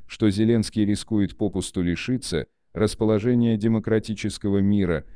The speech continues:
отмечает журналист. По его мнению, подобная риторика поможет Зеленскому поднять рейтинг внутри страны,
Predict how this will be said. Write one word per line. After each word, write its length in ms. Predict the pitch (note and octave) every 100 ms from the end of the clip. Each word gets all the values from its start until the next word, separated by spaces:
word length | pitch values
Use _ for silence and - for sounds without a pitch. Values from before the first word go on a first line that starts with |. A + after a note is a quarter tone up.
| - -
отмечает 640 | F2 G2+ G2 - A2 G#2
журналист. 760 | F#2+ A2 G#2+ G#2 F2 C2+ - _ _ _ _ _ _ _ _ _ _ _ _ _ _ _ _ _ _ _
По 60 | F#2+
его 260 | F#2+ F#2
мнению, 540 | F2+ G2 G#2+ F2 C2 - - - -
подобная 520 | G#2 G2 A2 G2 G#2
риторика 500 | G2 F#2+ A2 G#2 F#2
поможет 480 | F#2+ G2 G2 F2+ E2+
Зеленскому 640 | - F#2+ G2 E2+ - F2+ F2
поднять 460 | F#2+ E2+ F#2 F2
рейтинг 600 | F#2+ A2 G2 - D2+ - - - -
внутри 420 | D#2+ G2+ G2+ G#2+
страны, 560 | F#2+ - F2 F2+ G2